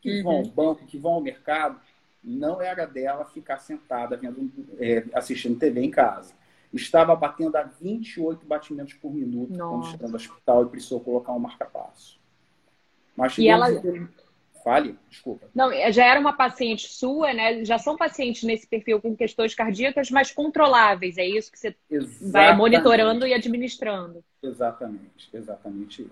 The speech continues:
Speaker 1: isso. Existem pacientes que possuem questões cardíacas, é, mais complexas. Exemplo, eu trabalhei durante a minha vida toda com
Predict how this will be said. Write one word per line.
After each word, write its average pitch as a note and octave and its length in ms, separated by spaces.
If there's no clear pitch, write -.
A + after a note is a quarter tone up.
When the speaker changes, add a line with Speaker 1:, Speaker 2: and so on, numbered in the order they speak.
Speaker 1:
isso. - 280
Existem A3 380
pacientes F3 1040
que D#3+ 320
possuem G3+ 580
questões D3+ 460
cardíacas, B2 960
é, B2+ 560
mais D3 220
complexas. D3+ 1000
Exemplo, C#3 380
eu C3 60
trabalhei E3+ 420
durante E3+ 320
a D3+ 40
minha D3+ 140
vida C#3+ 260
toda D3+ 440
com D#3 320